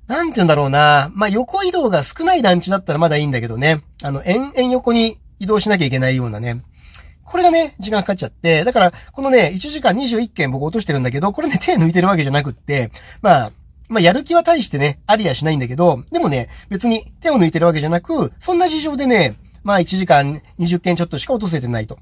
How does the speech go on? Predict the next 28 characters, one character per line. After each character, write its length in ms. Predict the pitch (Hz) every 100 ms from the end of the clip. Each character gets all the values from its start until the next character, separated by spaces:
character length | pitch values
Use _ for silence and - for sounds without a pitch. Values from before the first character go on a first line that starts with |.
| _ -
い 60 | 311
う 60 |
こ 100 | 339
と 120 | 269
で、 220 | 135 135 -
ま 120 | 311
あ、 40 | - -
た 100 | 381
だ 60 | 262
ね、 180 | 220 - - -
あ 120 | 233
の、 120 | 240
め 140 | 226 240
で 100 | 302
た 120 | 247
く 100 | 170
見 120 | 156
張 120 | 175
り 60 | 190
は、 220 | 185 190 -
<clears throat> 160 | 254 185
出 100 | 170
せ 100 | 208
ま 100 | 214
し 60 | 202
た 100 | 131
の 100 | 117
で 280 | 151 139